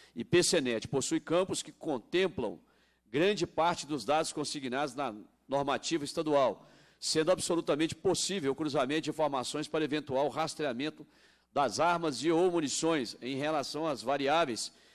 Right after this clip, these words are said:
que ainda não estão disponíveis nos referidos sistemas. Elas já foram mapeadas e as especificações estão em andamento para inclusão em campos caracterizados, parametrizados específicos.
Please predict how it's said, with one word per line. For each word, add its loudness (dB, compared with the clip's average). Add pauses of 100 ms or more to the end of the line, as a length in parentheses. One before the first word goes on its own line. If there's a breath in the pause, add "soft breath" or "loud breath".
(200 soft breath)
que -4
ainda 2
não 2
estão 0
disponíveis 0
nos -2
referidos 0
sistemas. 0 (500 soft breath)
Elas 2
já 4
foram 2
mapeadas 2
e 2
as 2
especificações -2
estão -2
em 0
andamento 2
para 2
inclusão -2
em -2
campos -4
caracterizados, 0 (680 soft breath)
parametrizados 2
específicos. -2